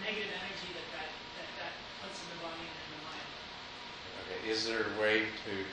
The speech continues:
Speaker 2: keep from being overpowered by the, uh, the negative energy or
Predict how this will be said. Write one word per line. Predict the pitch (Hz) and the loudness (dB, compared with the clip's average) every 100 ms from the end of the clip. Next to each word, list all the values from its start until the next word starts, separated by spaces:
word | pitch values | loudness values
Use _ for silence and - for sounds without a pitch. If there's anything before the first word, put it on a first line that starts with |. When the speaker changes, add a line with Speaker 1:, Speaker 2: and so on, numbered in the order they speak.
| - | -2
Speaker 2:
keep | 117 - | -2 -2
from | - 104 | -2 0
being | 104 101 95 - - | 2 2 0 -4 2
overpowered | 110 110 113 - 110 101 95 92 92 | 4 4 2 4 8 8 6 2 2
by | 87 87 - - - - - 87 | 4 4 2 -4 -8 -8 -8 -2
the, | 87 85 85 85 - - - | 0 0 -2 -4 -8 -6 -4
uh, | 85 85 85 85 85 - - - - - - - - - - 104 | -2 -2 -2 -2 -6 -8 -8 -8 -8 -8 -8 -8 -8 -8 -6 -4
the | 95 90 87 - 98 95 - 98 113 | -2 -4 -6 -6 -6 -6 -6 2 6
negative | 113 107 101 | 6 6 4
energy | 107 104 101 104 | 0 0 0 0
or | 95 | 0